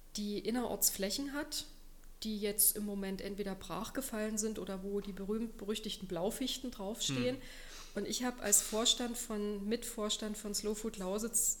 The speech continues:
Speaker 1: dieses Thema alte Sorten, das mir sehr am Herz liegt. Ich
Speaker 2: Ja.
Speaker 1: habe aber keine Riesenflächen, die ich bewirtschaften
Speaker 2: Hm.
Speaker 1: kann. Und deswegen ist die Idee dann zu sagen, okay, wir haben tolle Leute, die schon lange alte Obstsorten sammeln und ganz viel Wissen haben, die ein Pomologennetzwerk im Rücken haben,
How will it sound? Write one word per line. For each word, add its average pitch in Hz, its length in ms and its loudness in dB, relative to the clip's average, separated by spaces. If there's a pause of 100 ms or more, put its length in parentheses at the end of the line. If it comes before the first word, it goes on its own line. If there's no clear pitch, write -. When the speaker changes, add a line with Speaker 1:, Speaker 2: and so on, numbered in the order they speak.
(100)
Speaker 1:
dieses - 240 6
Thema 220 300 2
alte 202 240 0
Sorten, 190 340 0
das 254 140 6
mir 240 140 0
sehr 220 180 2
am 220 100 -2
Herz 214 300 8
liegt. 247 220 -4
Ich - 80 -4
Speaker 2:
Ja. 127 60 2
Speaker 1:
habe 120 160 0
aber 196 180 0
keine 196 360 0
Riesenflächen, 214 640 2
die 196 80 -2
ich - 120 -8
bewirtschaften 190 680 -2
Speaker 2:
Hm. 117 60 0
Speaker 1:
kann. 101 180 0 (640)
Und 202 80 -4
deswegen 208 320 4
ist 214 140 6
die - 100 -2
Idee 214 200 0
dann 226 160 2
zu 220 100 4
sagen, 202 240 0
okay, 254 400 -4 (880)
wir 208 180 0
haben 208 460 -2
tolle 226 240 2
Leute, 254 640 2 (140)
die 208 400 0 (120)
schon 208 240 2
lange 220 300 2
alte 208 280 0
Obstsorten 202 480 2
sammeln 254 480 0
und 208 240 -4
ganz 214 260 10
viel 214 180 0
Wissen 247 300 6
haben, 220 300 0
die 214 120 -4
ein 202 80 -2
Pomologennetzwerk 214 1000 4
im 202 120 -4
Rücken 208 320 -4
haben, 202 200 0